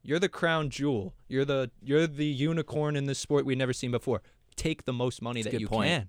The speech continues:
Speaker 2: Yeah.
Speaker 1: You have to, or you're otherwise gonna be looked at, you're selling yourself short."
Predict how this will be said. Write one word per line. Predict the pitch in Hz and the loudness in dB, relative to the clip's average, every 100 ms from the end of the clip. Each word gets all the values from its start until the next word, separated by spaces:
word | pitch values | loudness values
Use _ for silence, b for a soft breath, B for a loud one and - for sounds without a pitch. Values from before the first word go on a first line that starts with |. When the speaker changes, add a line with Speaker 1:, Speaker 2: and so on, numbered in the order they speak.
| _ | _
Speaker 2:
Yeah. | 104 107 98 | -2 -2 0
Speaker 1:
You | 123 | 0
have | 120 196 - | 4 2 2
to, | 135 | 0
or | 120 | 0
you're | 120 139 | 0 0
otherwise | 143 139 123 | 2 0 0
gonna | 131 | -4
be | |
looked | 131 131 139 | -2 -2 -2
at, | 123 | -2
you're | 120 | -4
selling | - 131 123 | -4 -4 -2
yourself | 117 117 - | -2 -4 -2
short." | - 113 | 0 -2